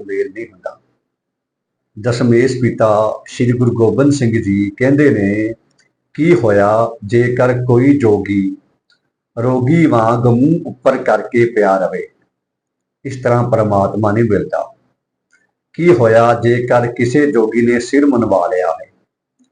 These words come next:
ਸਿਰ ਮੁੰਨਵਾਉਣ ਨਾਲ ਵੀ ਪਰਮਾਤਮਾ ਨਹੀਂ ਮਿਲਦਾ। ਮਾਰੇ ਕਹਿੰਦੇ ਆਪਣੇ ਮਨ ਨੂੰ ਮਨਵਾਵੇ,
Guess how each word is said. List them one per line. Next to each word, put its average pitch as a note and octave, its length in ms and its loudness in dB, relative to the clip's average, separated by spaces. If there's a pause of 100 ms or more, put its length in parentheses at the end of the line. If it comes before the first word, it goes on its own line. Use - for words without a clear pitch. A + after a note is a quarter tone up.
(400)
ਸਿਰ D3+ 220 0
ਮੁੰਨਵਾਉਣ A#2 480 2
ਨਾਲ A2 240 2
ਵੀ A2 180 0
ਪਰਮਾਤਮਾ G#2 720 -2
ਨਹੀਂ A2+ 240 -4
ਮਿਲਦਾ। G#2 640 0 (640)
ਮਾਰੇ A#2 180 0
ਕਹਿੰਦੇ B2+ 420 0
ਆਪਣੇ A#2+ 480 0
ਮਨ A#2+ 420 2
ਨੂੰ C#3+ 160 6
ਮਨਵਾਵੇ, F#2+ 580 0